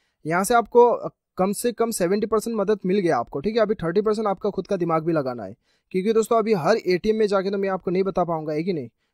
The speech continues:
तो इसलिए मैंने स्क्रीनशॉट मिला के, बना के मैंने आपको बेसिक्स बातें, बेसिक्स से भी ज़्यादा बातें मैंने आपको बता दिया है।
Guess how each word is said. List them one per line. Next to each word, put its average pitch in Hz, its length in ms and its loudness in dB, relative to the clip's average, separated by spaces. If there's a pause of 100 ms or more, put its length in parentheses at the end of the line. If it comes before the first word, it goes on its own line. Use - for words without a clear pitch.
(100)
तो 170 40 0
इसलिए 214 240 2
मैंने 202 320 0
स्क्रीनशॉट 190 760 -2
मिला 147 400 0
के, 190 260 -4
बना 151 380 -2
के 196 160 -4
मैंने 165 260 -4
आपको 180 300 -2
बेसिक्स 160 440 -4
बातें, 196 380 0 (460)
बेसिक्स 175 460 -2
से 226 80 2
भी 233 100 0
ज़्यादा 185 280 4
बातें 196 240 2
मैंने 180 180 -2
आपको 165 260 -4
बता 165 240 -2
दिया 156 200 -2
है। 190 100 -6